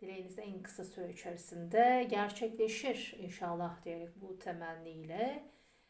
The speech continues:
Eğer videoyu beğenirseniz, yorumlarımda kendinizi bulursanız, uyumlanırsanız değerli Akrep Burcu,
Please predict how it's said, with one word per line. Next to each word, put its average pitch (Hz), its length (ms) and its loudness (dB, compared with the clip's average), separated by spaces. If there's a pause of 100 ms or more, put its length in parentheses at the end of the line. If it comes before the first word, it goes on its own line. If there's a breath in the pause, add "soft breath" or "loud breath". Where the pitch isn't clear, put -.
(200 loud breath)
Eğer 254 600 2 (140)
videoyu 214 440 0
beğenirseniz, 208 840 0 (720)
yorumlarımda 202 680 -4
kendinizi 190 680 -4
bulursanız, 170 880 -8 (160)
uyumlanırsanız 285 1000 -2 (160)
değerli 175 280 -6
Akrep 175 440 -12
Burcu, 185 380 -6